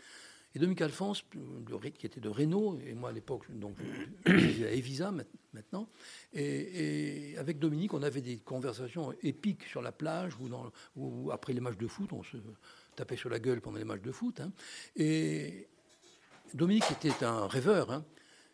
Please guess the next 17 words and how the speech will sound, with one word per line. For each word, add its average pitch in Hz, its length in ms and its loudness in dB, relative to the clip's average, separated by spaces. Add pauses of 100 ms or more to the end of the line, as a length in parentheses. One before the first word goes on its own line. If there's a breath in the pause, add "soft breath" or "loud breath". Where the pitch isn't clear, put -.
(100)
et 147 140 6
il 151 200 4
passait 190 280 2
son 143 180 2
temps 165 160 0
à 127 100 2
dire, « 160 300 -2
Il 131 60 -2
faut 127 140 0
créer - 180 0
une 180 80 4
université 135 560 -4
à 117 60 -4
Corté, 175 680 0
la 120 180 -2
Corse, - 380 2
euh, 127 320 -2